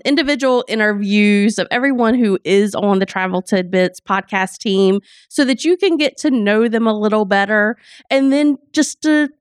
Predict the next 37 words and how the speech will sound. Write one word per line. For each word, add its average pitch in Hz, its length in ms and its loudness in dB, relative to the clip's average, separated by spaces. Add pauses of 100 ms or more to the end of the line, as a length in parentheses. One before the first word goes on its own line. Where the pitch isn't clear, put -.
come 381 340 -2
in 339 160 2
the 320 120 0
season, 254 600 0
we'll 196 120 0
have 196 320 -4
a 185 120 2
few 175 240 -2
trip 339 340 -4
reports. 277 880 -2
We 214 160 0
have 190 280 -2
some 208 200 -4
of 196 80 0
us 208 160 -2
going 175 320 0
to 185 80 -6
Disneyland, 254 760 0 (300)
some 202 420 -2
going 190 560 2
to 185 180 0
Los 160 260 0
Cabos. 285 600 -2
I 202 40 -10
can't 196 220 -4
wait - 200 -2
to 185 80 -4
hear 190 160 -2
about 170 280 -2 (140)
that 247 240 -2
trip 233 360 -2
'cause - 220 -4
I 170 140 -4
will 175 180 0
not 190 320 0
be 214 140 2
attending. 202 580 0